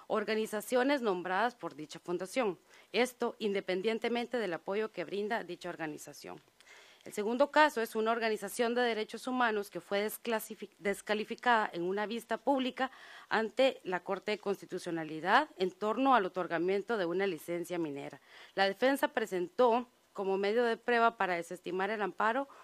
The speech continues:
uno de los documentos publicados y volanteados por la Fundación contra el Terrorismo y este fue aceptado. Estos impactos se suman a las denuncias judiciales espurias impulsadas por integrantes de la Fundación contra el Terrorismo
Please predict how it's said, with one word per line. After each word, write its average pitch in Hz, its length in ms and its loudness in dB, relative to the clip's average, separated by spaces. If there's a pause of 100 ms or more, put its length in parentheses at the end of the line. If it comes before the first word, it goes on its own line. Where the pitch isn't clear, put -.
(140)
uno 254 280 4
de 277 60 8
los 220 140 2
documentos 185 520 -2
publicados 202 680 0
y 208 60 -6
volanteados 180 580 -4
por 185 160 -6
la 170 80 -6
Fundación 175 640 -8 (500)
contra 185 300 0
el 170 60 -2
Terrorismo 190 680 -4
y 196 180 0
este 190 200 -4
fue 180 140 -4
aceptado. 143 460 -10 (1200)
Estos 320 380 -2
impactos 269 500 2
se 226 120 -4
suman 269 380 0
a 262 60 2
las 190 160 0
denuncias 202 440 -4
judiciales 214 640 -4
espurias 233 640 -4
impulsadas 214 640 -2
por 214 180 -4
integrantes 190 580 -4
de 202 80 -2
la 180 120 -6
Fundación 175 480 -8
contra 202 260 -6
el 160 60 -12
Terrorismo 233 640 -6